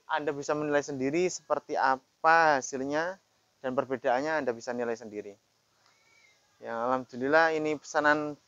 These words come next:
dari pelanggan kami yang sudah langganan dua tahun, dari Bu Armila. Dan ini Bapak Yusuf yang kemarin datang ke sini dengan membawa keluarganya, bawa mobil sendiri, datang ke tempat kita di sini. Nanti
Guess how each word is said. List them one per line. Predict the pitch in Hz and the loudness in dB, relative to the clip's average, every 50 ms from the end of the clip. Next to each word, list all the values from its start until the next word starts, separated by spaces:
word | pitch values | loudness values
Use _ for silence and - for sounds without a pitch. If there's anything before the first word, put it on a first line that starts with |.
| _ | _
dari | - 127 135 | -6 -4 -4
pelanggan | 127 143 139 131 127 127 127 | -2 -2 -2 -2 -2 -2 0
kami | 131 131 139 151 165 175 185 185 180 | -2 -2 -2 -2 -4 -4 -4 -2 0
yang | 156 143 139 135 | 0 0 -2 -4
sudah | - 143 - 143 | -8 -10 -6 -4
langganan | 131 131 123 113 120 131 135 131 | -4 -4 -4 -6 -6 -6 -6 -6
dua | - 127 123 - | -6 -6 -6 0
tahun, | - 123 127 139 156 175 185 185 180 - _ | 2 4 4 4 4 0 -4 -10 -14 -12 _
dari | 120 120 123 131 127 127 127 123 - | -2 0 2 2 2 0 -2 -4 -6
Bu | - 143 127 104 | -4 -2 2 2
Armila. | 127 131 135 139 135 131 135 139 151 180 190 - _ _ _ _ _ _ _ _ _ _ _ _ _ _ _ _ _ _ _ - | 2 2 0 -2 2 4 4 4 4 2 -2 -8 _ _ _ _ _ _ _ _ _ _ _ _ _ _ _ _ _ _ _ -6
Dan | 123 127 135 | -4 -2 -2
ini | 143 156 156 165 165 151 - _ _ | -2 -2 -2 -2 -4 -6 -8 _ _
Bapak | 135 127 - 147 120 - - _ _ _ _ _ _ | -4 2 4 2 2 2 -2 _ _ _ _ _ _
Yusuf | 156 147 143 151 - - 185 156 - - - - _ _ _ _ _ _ _ _ _ _ _ _ | -8 -6 -6 -2 0 0 0 0 -2 -8 -20 -20 _ _ _ _ _ _ _ _ _ _ _ _
yang | - 120 120 | -8 -8 -8
kemarin | 117 131 135 131 135 143 139 123 | -6 -2 0 0 0 0 0 -2
datang | 117 110 - 131 123 | -6 -8 -8 -8 -10
ke | 120 123 | -10 -12
sini | - - 127 127 135 147 160 160 151 | -12 -12 -10 -10 -8 -8 -10 -12 -14
dengan | _ 117 113 113 117 | _ -14 -12 -12 -12
membawa | 113 107 113 117 117 117 117 117 117 113 _ | -8 -4 -2 0 2 2 2 0 -2 -4 _
keluarganya, | 120 120 117 117 - 120 113 113 123 131 139 147 147 147 196 _ _ _ _ _ _ _ _ _ | -4 -4 -4 -4 -6 -8 -10 -10 -8 -10 -10 -12 -14 -16 -18 _ _ _ _ _ _ _ _ _
bawa | _ 117 113 113 120 | _ -12 -10 -8 -8
mobil | 117 - 113 | -10 -12 -14
sendiri, | 110 131 117 107 117 117 131 139 143 135 | -14 -14 -12 -12 -10 -8 -6 -6 -6 -6
datang | - 113 110 - 117 117 117 113 _ _ | -8 -8 -8 -8 -8 -10 -10 -14 _ _
ke | 135 | -18
tempat | - - 127 117 120 117 123 | -16 -14 -10 -10 -8 -8 -8
kita | 117 131 127 | -6 -6 -6
di | 117 113 - | -6 -8 -12
sini. | - 120 113 110 107 | -14 -14 -14 -12 -14
Nanti | 110 113 117 131 131 131 | -14 -16 -14 -14 -16 -16